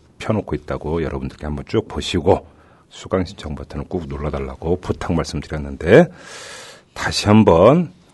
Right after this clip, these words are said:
그 부탁 말씀 드리면서 뭐 오늘은 더 이상은 이야기하지 않겠습니다. 짧고 굵게, 어, 한번 관심을 가져주시기 부탁을 드리면서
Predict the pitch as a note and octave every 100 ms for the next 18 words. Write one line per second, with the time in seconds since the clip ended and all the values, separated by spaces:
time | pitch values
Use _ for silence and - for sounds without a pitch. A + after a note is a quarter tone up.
0 | _ - C#2+ - - E2 C#2+ - D2+ -
1 | F2+ E2 C2 C#2 - A2 - - _ _
2 | - E2 D2+ D#2+ F2 D2 - F2+ G2+ F#2+
3 | D#2+ D#2 D2+ D#2 - _ - F#2+ E2+ -
4 | F#2 - D2 B1+ E2 - - - - -
5 | - - G#2 A2 A#2 G2 D#2+ - C#2 D2+
6 | B2+ F3 - _ - C#2+ C2+ C#2 - D2
7 | - - F2 - E2+ D#2 - F#2+ D2+ C#2+
8 | D2 C#2 - - C#2+ C2+ - D#2+ C#2+ C#2
9 | C2+ - D#2+ B2+ F#3+